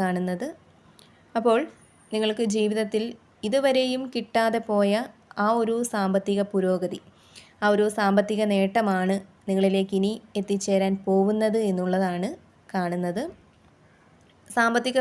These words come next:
പ്രതിസന്ധി മൂലം പല കാര്യങ്ങളും വേണ്ടാന്ന് വെച്ചിട്ടുള്ള അല്ലെങ്കിൽ പല കാര്യങ്ങളും താൽക്കാലികമായിട്ട്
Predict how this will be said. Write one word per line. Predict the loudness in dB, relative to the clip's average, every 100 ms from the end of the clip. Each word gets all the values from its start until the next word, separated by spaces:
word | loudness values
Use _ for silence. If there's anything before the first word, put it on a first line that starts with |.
| 0
പ്രതിസന്ധി | -2 -2 -4 -2 -2
മൂലം | 0 -2 -4 -18 -20 -20 -20 -20 -20 -20 -20 -20 _
പല | 2 4 2
കാര്യങ്ങളും | 0 2 2 0 -2 -10 _ _ _ _ 0
വേണ്ടാന്ന് | 2 2 2 2 0
വെച്ചിട്ടുള്ള | -2 -2 -2 -2 -4 -10 -4
അല്ലെങ്കിൽ | 0 2 2 -2 -8 -18 _ _ _ _ 2
പല | 2 4
കാര്യങ്ങളും | 2 4 4 2 2 2
താൽക്കാലികമായിട്ട് | 0 0 0 0 0 0 2 0 0